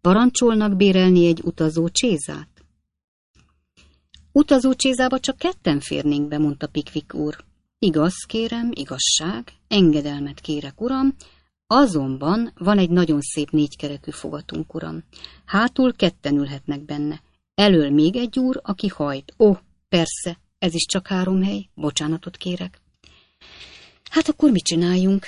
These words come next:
kérdezte Snodgrass úr. „Talán az egyik úr szívesen lovagolna, kérném, nem de bár?” ajánlotta a pincér, Winkle úr felé pillantgatva.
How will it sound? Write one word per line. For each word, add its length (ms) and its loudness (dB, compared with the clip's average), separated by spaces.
kérdezte 440 -2
Snodgrass 680 -4
úr. 360 -6
„Talán 600 -2
az 160 -2
egyik 360 -4
úr 100 -4
szívesen 680 -2
lovagolna, 600 0
kérném, 540 -6
nem 220 -4
de 120 -2
bár?” 360 -8
ajánlotta 540 0
a 100 -12
pincér, 520 -6
Winkle 380 2
úr 180 -10
felé 280 -8
pillantgatva. 840 -10